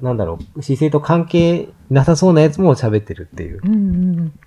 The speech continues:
Speaker 2: そうですよね。独り言ですもんね。
Speaker 1: そうです。こんな、なんかウィードブレーカー買ったらこれがこんな風に良かったですって言って終わるだけとか、
Speaker 2: <laughs>
Speaker 1: そんなのをや-、やってる感じですね。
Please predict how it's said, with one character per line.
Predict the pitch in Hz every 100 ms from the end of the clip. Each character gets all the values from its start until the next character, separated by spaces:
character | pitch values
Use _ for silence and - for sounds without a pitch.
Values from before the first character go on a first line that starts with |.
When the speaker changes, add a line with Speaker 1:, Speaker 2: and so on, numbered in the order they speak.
| _ _
Speaker 2:
そ | - 233
う |
で | 190
す | 185
よ |
ね。 | 175
独 | - -
り | 220 226
言 | 220 226
で | 233
す | 196
も | 147
ん |
ね。 |
Speaker 1:
そ | 120
う |
で | 82
す。 | - - -
こ | 180
ん | 190
な、 | 190 180 - _ _ _ _ _ _ _ _ _ _ _ _ 196
な | 156
ん |
か | 147 95
ウ | 123
ィ | 143
ー |
ド | 147
ブ | 147
レ | 151
ー |
カ | 123
ー | 107
買 |
っ | 104
た | 113
ら | 98
こ | -
れ | 123
が | 127 127 - _
こ | - 151
ん |
な | 156
風 | 165
に | 131
良 | 120
か | 127
っ | 117
た |
で | 104 101
す | -
っ | -
て |
言 | 143 143
っ |
て | 143
終 | 117
わ | 113
る |
だ | 107 87
け | -
と | -
か、 | 82 87 233
Speaker 2:
<laughs> | 262
Speaker 1:
そ | 220
ん |
な | 147
の | 131
を | 110
や-、 | 92 98 - - _ _ _ _ _
や | 110
っ |
て | 104 107
る |
感 | 104 92
じ |
で | 90
す |
ね。 | 87 76